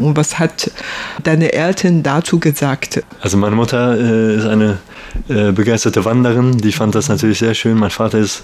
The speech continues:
Speaker 2: äh, wandert nicht so gerne, <laughs> deswegen, dem hat das dann gereicht nach drei Tagen. Aber die fanden das beide wunderschön. Ja, muss man hin, muss man hin,
Speaker 1: Muss
Speaker 2: auf jeden
Speaker 1: man
Speaker 2: Fall.
Speaker 1: hin, ja. Das kannst du unsere Hörerinnen und Hörer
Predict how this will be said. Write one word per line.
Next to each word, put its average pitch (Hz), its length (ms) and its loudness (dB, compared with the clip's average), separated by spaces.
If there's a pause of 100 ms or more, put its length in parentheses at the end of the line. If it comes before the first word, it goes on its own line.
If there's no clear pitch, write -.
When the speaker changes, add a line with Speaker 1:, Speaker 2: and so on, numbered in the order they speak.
(140)
Speaker 2:
äh, 110 420 -2
wandert 113 240 2
nicht 117 140 0
so 110 100 2
gerne, 110 320 0
<laughs> 110 40 2
deswegen, 113 380 0 (380)
dem 110 200 4
hat 101 140 -2
das 107 120 0
dann 107 140 0
gereicht 104 300 0
nach 101 100 -2
drei 107 120 -4
Tagen. 107 220 -2
Aber 95 200 0
die 98 100 0
fanden 98 220 0
das 92 140 -2
beide 98 220 0
wunderschön. 98 580 0 (120)
Ja, 85 180 -2
muss 98 420 0
man 101 140 2
hin, 92 180 2 (160)
muss 101 180 -4
man 90 100 0
hin, 90 100 2
Speaker 1:
Muss 156 120 2
Speaker 2:
auf - 40 -6
jeden 143 100 2
Speaker 1:
man 143 80 2
Speaker 2:
Fall. - 100 -4
Speaker 1:
hin, 147 120 2
ja. 143 180 0
Das - 200 -2
kannst - 320 -4
du 143 140 2
unsere 139 300 0
Hörerinnen 147 500 2
und 139 200 0
Hörer 196 640 2